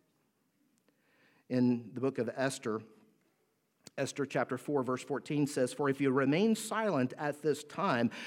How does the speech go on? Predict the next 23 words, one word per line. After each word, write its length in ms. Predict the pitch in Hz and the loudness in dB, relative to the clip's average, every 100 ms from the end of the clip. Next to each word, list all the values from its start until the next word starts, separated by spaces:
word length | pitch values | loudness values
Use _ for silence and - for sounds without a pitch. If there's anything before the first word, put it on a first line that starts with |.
| - - | -12 0
relief 540 | 160 156 151 247 285 | 6 8 8 4 4
and 160 | 240 233 | 4 4
deliverance 460 | 214 220 196 160 | 8 8 8 4
for 180 | - 165 | 2 0
the 100 | 151 | 0
Jews 360 | 139 180 208 151 | 0 0 0 2
will 120 | 147 | 2
arise 460 | 139 139 190 226 208 | 2 2 4 4 4
from 180 | 208 | 2
another 320 | 196 185 208 196 | 4 4 4 2
place." 480 | - 190 196 127 | 0 4 4 4
In 60 | 160 | 2
other 100 | 180 | 4
words, 200 | 196 143 | 4 4
God 320 | 151 214 285 | 4 4 6
will 120 | 214 | 6
accomplish 520 | 202 208 233 269 156 156 | 6 4 2 4 2 0
God's 360 | 190 208 180 | 0 0 0
will 360 | 151 220 185 135 | 0 2 2 4
with 240 | 190 226 | 4 4
or 80 | 185 | 2
without 480 | 220 180 208 240 143 | 2 2 4 4 4
you. 260 | 131 120 | 4 2